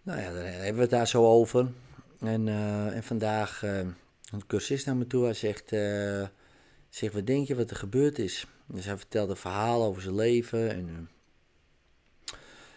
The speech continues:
en dat is die kinderen, eh, sinds de scheiding al, eh, vijf jaar geen contact meer mee heeft gehad. En hij komt thuis, eh, gisteravond.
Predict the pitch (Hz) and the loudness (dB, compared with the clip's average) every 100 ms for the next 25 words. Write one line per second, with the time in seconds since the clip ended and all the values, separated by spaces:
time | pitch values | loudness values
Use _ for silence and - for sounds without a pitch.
0 | - - 135 127 113 113 117 143 135 131 | -20 -4 2 4 4 0 2 4 6 8
1 | 127 127 127 131 120 117 117 110 127 117 | 8 8 6 4 0 2 0 0 -2 -2
2 | 117 - 117 120 120 117 107 110 107 107 | -2 2 4 4 2 0 0 2 2 4
3 | 107 104 104 101 - 135 131 117 117 104 | 2 2 0 -2 0 4 4 2 0 0
4 | - 117 110 113 110 120 120 107 101 98 | -2 -4 -4 -4 -2 -2 0 -2 -2 -4
5 | 95 - 101 123 - - _ - - - | -4 -4 -4 -4 -8 -20 _ -20 -20 -20
6 | _ _ _ - 110 107 107 - 110 104 | _ _ _ -6 -2 -2 -4 -4 -4 0
7 | - 127 127 - - - - - - - | 4 6 4 2 -4 -8 -14 -20 -20 -10
8 | 123 104 104 104 98 98 95 - 117 113 | -6 -4 -4 -4 -4 -6 -6 -4 -2 0
9 | 107 101 104 113 127 127 123 - | 0 -2 -2 -4 -2 -4 -4 -8